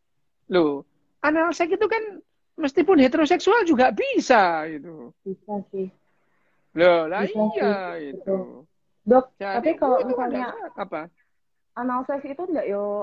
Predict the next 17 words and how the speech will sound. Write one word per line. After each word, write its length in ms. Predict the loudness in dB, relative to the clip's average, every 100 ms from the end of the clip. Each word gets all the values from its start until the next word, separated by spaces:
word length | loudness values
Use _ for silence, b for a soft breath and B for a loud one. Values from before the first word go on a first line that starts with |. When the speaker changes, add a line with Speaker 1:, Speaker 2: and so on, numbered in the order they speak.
| -8
Speaker 2:
eh, 760 | -8 -6 -6 -6 -6 -8 -8 -8 -8
lebih 260 | -10 -10 -12 _ _ _ _
cepat 300 | -16 _ -18 -16
untuk 480 | -12 -12 -12 -16 -18 _ _ -10
terkena 400 | -8 -6 -6 -4
H 40 |
I 120 | -4 -4
V, 40 | -4 -4
Dok? 180 | -4 -8 _ _ _ _ _ _ _ _ _
Speaker 1:
Iya, 320 | -18 -14 -8
Speaker 2:
Iya, 320 | -2 2 4 4 0
kan? 320 | -6 -8 -2
Speaker 1:
anal 300 | -2 0 -4
seks 320 | -2 -2 -2
itu 240 | -2 -2 -2
lebih, 480 | -2 -4 -4 -4 -2
itu 240 | -6 -6